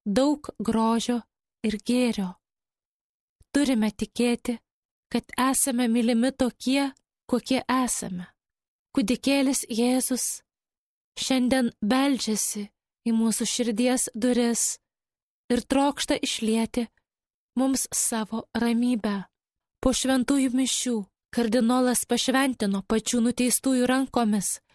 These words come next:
padarytas prakartėles, o vienas iš kalėjime bausmę atliekančių brolių visiems lankytojams padovanojo po savo iš popieriaus išlankstytą gulbę.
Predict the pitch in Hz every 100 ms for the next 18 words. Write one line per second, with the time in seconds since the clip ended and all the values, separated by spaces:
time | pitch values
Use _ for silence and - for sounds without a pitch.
0 | _ _ - 196 247 233 247 247 - 254
1 | 247 254 247 - 233 208 190 - - -
2 | _ _ _ _ _ - 226 233 262 262
3 | 254 240 - - 233 247 262 247 - 208
4 | 233 262 247 233 214 - 208 220 220 220
5 | 226 - 220 196 240 240 240 240 - _
6 | _ _ _ _ _ - 220 240 - 277
7 | 277 - - 226 220 262 269 254 233 233
8 | 214 - - _ _ _ _ _ - 240
9 | 208 233 247 247 269 294 285 - - 220
10 | - 254 254 262 - 226 - - 214 220
11 | 233 240 233 - - 254 254 240 - 202
12 | 196 208 - 208 226 233 196 190